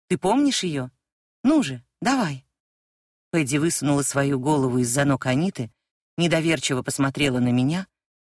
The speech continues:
но поздороваться ко мне не подошла, не захотела. Честно признаюсь, что в тот момент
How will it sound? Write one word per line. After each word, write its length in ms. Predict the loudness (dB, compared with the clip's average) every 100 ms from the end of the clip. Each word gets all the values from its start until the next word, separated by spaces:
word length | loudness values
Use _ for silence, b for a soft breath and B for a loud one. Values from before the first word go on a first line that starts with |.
| _ _
но 120 | -4 0
поздороваться 720 | 0 0 0 0 -4 -4 -4
ко 140 | -2
мне 200 | 0 0
не 100 | -2
подошла, 560 | -2 -2 -2 -2 -4 -6 _ _ _ _
не 120 | -4
захотела. 640 | -2 -2 -2 -2 -2 -2 -8 _ _ _ _ _ _ _
Честно 380 | -2 -2 0 -2
признаюсь, 600 | -2 0 2 2 -2 -6 _ _ _ _ _ _
что 220 | -8 -4
в 60 | -4
тот 180 | -4 -2
момент 480 | -2 0 -2 -4